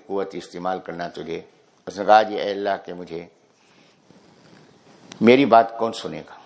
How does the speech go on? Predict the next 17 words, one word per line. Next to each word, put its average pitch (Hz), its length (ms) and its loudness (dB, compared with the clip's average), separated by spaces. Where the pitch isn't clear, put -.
میری 110 180 2
بات 107 300 4
کون 87 240 -6
مانے 82 200 -12
گا؟" - 200 -20
تو 110 100 4
اللہ 117 180 6
تبارک 127 380 6
و 117 80 0
تعالیٰ 123 300 2
نے 120 180 -4
فرمایا 107 340 -2
کہ 110 180 -6
تجھے 101 220 -6
مکمل 107 520 -6
اختیارات 95 680 -2
ہیں، 95 100 -10